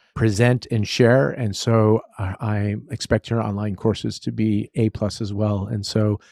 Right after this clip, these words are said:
there is no manual, but there are some tools that are available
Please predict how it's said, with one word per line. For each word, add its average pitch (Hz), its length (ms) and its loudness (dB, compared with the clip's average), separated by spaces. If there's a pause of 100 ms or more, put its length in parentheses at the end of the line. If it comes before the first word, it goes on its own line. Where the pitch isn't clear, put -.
(120)
there 139 120 6
is 160 160 8
no 170 120 6
manual, 135 540 2 (100)
but 117 160 0
there 117 180 2
are 113 200 4
some 113 280 -6
tools 135 540 2
that 113 240 0
are 110 140 2
available 113 600 4